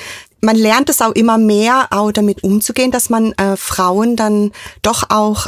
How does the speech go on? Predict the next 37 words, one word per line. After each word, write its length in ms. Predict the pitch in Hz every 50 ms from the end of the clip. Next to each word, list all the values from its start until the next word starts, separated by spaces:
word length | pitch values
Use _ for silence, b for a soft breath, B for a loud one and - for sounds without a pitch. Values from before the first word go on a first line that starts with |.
| - -
ähm, 280 | 185 185 185 190 190 -
ohne 640 | - 185 202 214 214 214 208 202 196 196 196 190 185 b b b b b -
Vorurteile 760 | - - 254 262 262 339 359 339 - - - 226 190 180 180
begegnet. 640 | - 180 170 - 170 170 160 - - 180 170 165 - - _
Und 120 | - 262 302
man 100 | 311 294
muss 140 | 311 - -
es, 80 | -
glaube 180 | - 277 254 247
ich, 100 | - -
auch 60 | 220
ein 80 | 240 226
Stück 320 | - - 254 233 - -
weit 180 | 208 202 202 -
auch 140 | - 208
mitbringen, 680 | 214 226 311 - - - - - 190 160 151 147 151 156
natürlich 600 | 160 151 - - - 160 147 160 165 - - -
auch, 340 | 156 156 165 175 - -
äh, 240 | 208 180 180 175 175 175 -
dass 160 | - 185 -
man 80 | - 190
diesen 240 | - 196 - - 196
Beruf 320 | - 190 - 202 190 -
lernen 420 | - 190 185 185 190 208 233 269 277
kann, 240 | - - 269 262
dass 200 | 247 233 226 -
man 160 | 233 226 220 214 B B B B B B
auch 280 | - - 214 214 - - - _ -
diese 400 | - 196 - 226 208 - 226 202
Gabe 520 | - 196 185 180 185 196 - 214 202 -
hat, 460 | 214 262 - - - - - - - B B B B B B B B B B _
äh, 380 | - 220 226 226 226 226 226
so 240 | 220 - - 220 220
Frauen 400 | 214 - - 226 214 220 226 226
dann 160 | 226 226 220
doch 180 | 214 214 233 -
auch 300 | - - 247 254 -